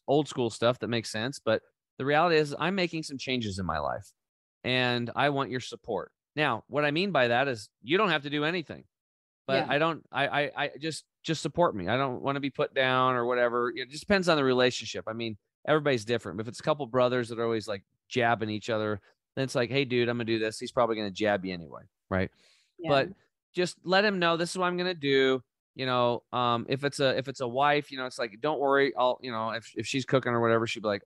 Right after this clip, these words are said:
Speaker 1: 'I'll still make your food, but I'm gonna eat this.'" You know, if I was the wife, I'd tell the wife, "Look, I'm gonna start making this food. If you wanna eat, eat it. Otherwise,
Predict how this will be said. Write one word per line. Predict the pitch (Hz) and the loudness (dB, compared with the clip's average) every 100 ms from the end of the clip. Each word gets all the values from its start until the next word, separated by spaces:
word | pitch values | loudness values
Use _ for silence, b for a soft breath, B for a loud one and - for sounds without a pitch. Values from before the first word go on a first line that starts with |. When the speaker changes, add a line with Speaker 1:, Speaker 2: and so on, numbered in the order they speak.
| - | 0
Speaker 1:
'I'll | 127 | 0
still | - 151 | 2 0
make | 135 135 | 2 0
your | 139 135 | -4 -4
food, | 127 123 | -2 0
but | 127 | 0
I'm | 165 | 0
gonna | 175 | 0
eat | 165 | -2
this.'" | 185 175 - - _ _ _ _ | -4 -4 -6 -18 _ _ _ _
You | 120 | -6
know, | 107 113 110 | -4 -4 -4
if | 120 | 0
I | 165 | 2
was | 247 135 | 4 2
the | |
wife, | 104 110 117 | 2 2 0
I'd | 123 | -2
tell | 127 120 | -2 -4
the | |
wife, | 113 117 113 _ _ _ | -2 -4 -4 _ _ _
"Look, | 170 151 - | 0 0 0
I'm | 170 | -2
gonna | 233 | -2
start | 208 190 | 2 2
making | 175 170 156 | 4 2 2
this | 160 151 | -2 0
food. | 151 156 | 0 2
If | 139 | 0
you | 170 | 2
wanna | 190 151 | 2 2
eat, | 151 147 | 2 0
eat | 156 151 | 2 4
it. | |
Otherwise, | 147 151 139 | 6 6 4